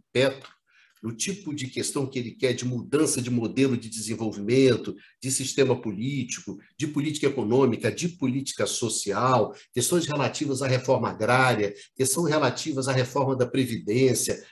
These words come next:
à reforma da saúde, e sem um Congresso, como o Prado chamou a atenção, né?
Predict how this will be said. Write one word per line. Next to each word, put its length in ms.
à 120
reforma 440
da 160
saúde, 840
e 240
sem 400
um 140
Congresso, 680
como 200
o 160
Prado 360
chamou 380
a 40
atenção, 460
né? 220